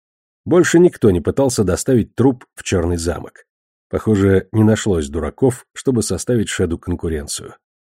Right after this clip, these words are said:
Время от времени я поглядывал на мрачные укрепления и размышлял. Твари, что там засели,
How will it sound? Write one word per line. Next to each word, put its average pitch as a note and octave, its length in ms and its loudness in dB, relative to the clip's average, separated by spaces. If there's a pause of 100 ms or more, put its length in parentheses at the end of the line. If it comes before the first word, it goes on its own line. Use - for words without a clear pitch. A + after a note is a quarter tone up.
(360)
Время D#3+ 320 4
от C#3 100 -4
времени E3+ 360 4
я D3 160 4
поглядывал C#3 580 0
на A2+ 140 4
мрачные G#2+ 420 0
укрепления A#2+ 680 0
и - 160 -10
размышлял. F2+ 680 -8 (680)
Твари, C3 420 0
что - 200 -10
там A2 200 -2
засели, G2 600 -2